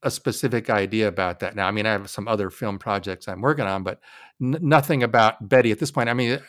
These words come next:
when, when it first came out in theaters, the, my distributor suggested to me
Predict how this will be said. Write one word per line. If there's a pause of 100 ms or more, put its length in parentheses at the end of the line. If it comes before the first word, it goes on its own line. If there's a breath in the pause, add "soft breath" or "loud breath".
(140)
when, (200 loud breath)
when
it
first
came
out
in
theaters,
the,
my
distributor
suggested
to
me